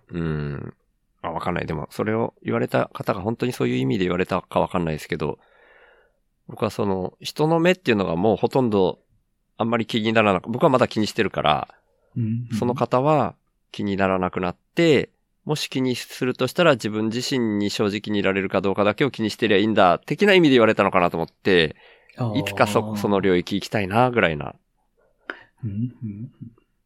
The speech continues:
Speaker 2: 意味合いで、だ-、出させてもらっただけだったんですけどね。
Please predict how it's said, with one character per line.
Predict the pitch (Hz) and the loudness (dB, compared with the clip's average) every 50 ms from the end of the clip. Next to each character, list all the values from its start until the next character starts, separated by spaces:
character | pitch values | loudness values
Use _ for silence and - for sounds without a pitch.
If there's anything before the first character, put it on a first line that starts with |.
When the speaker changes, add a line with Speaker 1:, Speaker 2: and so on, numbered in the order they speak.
| _ _ _ _ _ _ _ _ - | _ _ _ _ _ _ _ _ -8
Speaker 2:
意 | 113 98 | -4 -2
味 | 92 90 | 2 2
合 | 87 | 2
い | 87 80 | 2 2
で、 | 85 87 - - _ _ _ _ _ - - - | 0 -4 -4 -6 _ _ _ _ _ -20 -12 -4
だ-、 | 104 104 95 - 87 | 2 2 2 2 2
出 | 92 90 | -2 0
さ | - 104 | 0 0
せ | 95 - 95 | 2 2 0
て | - 82 | 0 0
も | 78 80 | 0 0
ら | 82 | -2
っ | - | -2
た | - | -2
だ | 82 87 | -4 -4
け | 87 82 | -4 -4
だ | - | -6
っ | - | -6
た | - 85 | -10 -14
ん | |
で | - | -12
す | - | -10
け | 98 98 | -8 -6
ど | 107 | -2
ね。 | 127 143 143 - | -2 -2 -2 -4